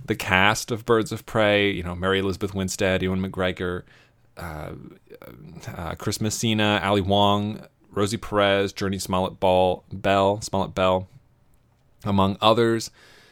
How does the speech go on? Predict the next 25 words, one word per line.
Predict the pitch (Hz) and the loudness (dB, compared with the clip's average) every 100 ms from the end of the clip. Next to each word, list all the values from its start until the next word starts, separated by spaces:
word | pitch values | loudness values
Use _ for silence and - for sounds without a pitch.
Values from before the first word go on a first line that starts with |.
| _ _ - | _ _ -4
It | 104 104 - _ _ _ _ _ _ _ _ - | 0 0 -2 _ _ _ _ _ _ _ _ -10
has | 104 117 117 120 117 | -2 2 2 2 -2
that, | 120 107 107 107 - _ _ _ | 0 2 2 0 -6 _ _ _
I | - 143 | -6 -2
don't | |
know, | 180 123 | 2 4
it | 98 110 | 4 2
just | 120 131 | -2 -4
has | - 127 | 0 0
that | 127 120 113 - - | 2 2 2 -4 -8
Deadpool | - 113 117 - 120 120 113 | 6 6 6 2 2 4 4
vibe | 98 104 104 104 | 6 8 6 4
going, | 110 104 101 110 - _ _ _ _ _ _ - | 2 2 0 -4 -12 _ _ _ _ _ _ -10
uh, | 92 90 87 | -6 -4 -6
which, | 95 95 - - - | -6 -6 -4 -6 -6
you | 92 | -8
know, | 87 | -8
the | 90 | -2
movie | 101 101 | 0 2
has | 98 | 2
been | 90 95 | 0 -2
compared | 90 101 98 92 | -2 0 2 2
to | - 101 | 2 2
a | |
lot. | 98 87 92 - | 4 4 2 0